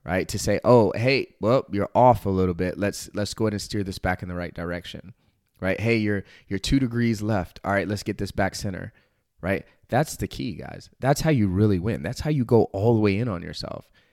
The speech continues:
right? And so when you see people with phenomenal bodies, or you see people with amazing business relationships or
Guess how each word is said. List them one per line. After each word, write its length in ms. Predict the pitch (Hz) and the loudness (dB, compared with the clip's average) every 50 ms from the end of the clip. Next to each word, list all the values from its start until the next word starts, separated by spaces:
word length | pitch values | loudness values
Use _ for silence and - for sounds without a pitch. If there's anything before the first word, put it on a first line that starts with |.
| _ _ _ _ | _ _ _ _
right? 180 | 90 98 101 69 | -2 -2 0 0
And 120 | 107 110 | -2 -2
so 160 | - - 117 | 0 0 0
when 120 | 113 113 120 | 0 2 0
you 80 | 127 | -2
see 180 | 127 - 139 127 | -2 0 0 0
people 280 | - - 127 - 113 110 | 2 0 0 0 2 0
with 140 | 107 101 | 0 -2
phenomenal 480 | - - 95 98 101 104 104 101 92 87 | -2 -4 -2 0 0 2 2 0 -2 -2
bodies, 460 | 82 92 98 104 95 95 87 80 80 | -2 -2 -2 -2 -2 -4 -8 -8 -8
or 60 | 90 | -8
you 100 | 85 98 | -6 -6
see 180 | 98 - 113 107 | -6 -6 -6 -4
people 280 | - - 107 - 104 104 | -4 -4 -4 -2 0 0
with 160 | 101 95 - - - - - - _ - | 0 0 -2 -8 -18 -20 -20 -20 _ -8
amazing 640 | 80 92 98 107 110 110 113 113 107 104 101 98 92 | -4 -2 0 2 4 4 4 4 4 4 0 0 2
business 380 | 87 107 104 95 101 90 - - | 2 2 2 2 -2 -4 -4 -4
relationships 580 | 92 90 95 92 - - 87 - - 82 - 101 | -4 -4 -4 -6 -6 -8 -10 -10 -10 -8 -8 -8
or 120 | 90 85 | -10 -10